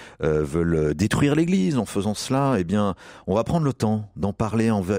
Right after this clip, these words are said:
avec vous, de vous expliquer comment on travaille, des questionnements que nous avons,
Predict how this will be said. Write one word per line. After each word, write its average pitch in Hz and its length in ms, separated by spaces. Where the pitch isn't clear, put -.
avec 98 260
vous, 110 240
de 101 100
vous 87 220
expliquer 101 480
comment 92 380
on 87 40
travaille, 95 640
des 82 80
questionnements 101 460
que - 120
nous 87 160
avons, 92 380